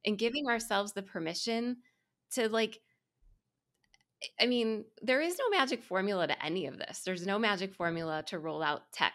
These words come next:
There's no magic formula to solve any of the industry's problems. There's just people out there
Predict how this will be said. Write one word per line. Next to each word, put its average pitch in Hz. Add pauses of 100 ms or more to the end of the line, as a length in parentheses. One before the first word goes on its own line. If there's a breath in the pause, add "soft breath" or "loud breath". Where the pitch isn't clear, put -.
There's 160
no 190
magic 180
formula 165
to 156
solve 156
any 185
of 151
the 156
industry's 151
problems. 147 (200)
There's 175
just 202
people 175
out 156
there 185